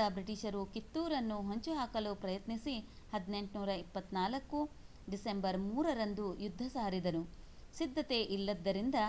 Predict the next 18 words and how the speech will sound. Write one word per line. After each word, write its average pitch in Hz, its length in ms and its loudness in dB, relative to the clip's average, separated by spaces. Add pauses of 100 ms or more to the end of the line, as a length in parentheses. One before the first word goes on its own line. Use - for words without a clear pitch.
(200)
ಕಿತ್ತೂರು 196 560 0
ಸೋಲಬೇಕಾಯಿತು. 185 1040 -2 (640)
ದ್ವಿತೀಯ 349 400 0 (180)
ಆಂಗ್ಲೋ 214 440 0
ಮೈಸೂರು 190 680 -2
ಯುದ್ಧದಲ್ಲಿ 220 640 0 (360)
ಕಿತ್ತೂರು 330 460 -2
ಸಂಸ್ಥಾನದ 214 600 -2 (240)
ಪತನದ 269 400 2 (120)
ಮುನ್ಸೂಚನೆ 240 800 -2
ಅರಿತ 196 380 -2 (280)
ಸೇನಾಪತಿ 185 680 -2
ಗುರುಸಿದ್ದಪ್ಪ 190 720 0 (480)
ರಾಣಿ 285 380 6
ಚೆನ್ನಮ್ಮರನ್ನು 220 880 2
ಗುಪ್ತ 185 340 -6
ಮಾರ್ಗದ 220 400 2
ಮೂಲಕ 190 420 0